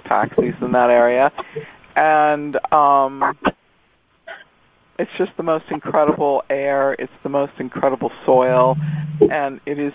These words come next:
just incredibly beautiful. I, I can't even tell you how beautiful it is. It's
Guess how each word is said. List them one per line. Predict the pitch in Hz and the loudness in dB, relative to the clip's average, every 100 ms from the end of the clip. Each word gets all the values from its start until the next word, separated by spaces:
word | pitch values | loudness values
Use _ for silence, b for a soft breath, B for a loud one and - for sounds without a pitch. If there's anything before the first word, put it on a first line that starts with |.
| - | -2
just | 143 - | -2 -2
incredibly | 131 - - 135 120 117 | -6 -2 0 0 0 -4
beautiful. | 113 113 123 - 113 104 | -2 0 0 -2 -2 0
I, | - 127 - | 2 2 2
I | 147 | -2
can't | - 170 | -2 -2
even | 160 147 | -2 -4
tell | - - 185 | -4 0 2
you | 196 | 2
how | 117 | 0
beautiful | 110 110 107 - 107 | -2 -8 -2 -2 -2
it | 104 | -16
is. | - - | -18 -20
It's | - | -20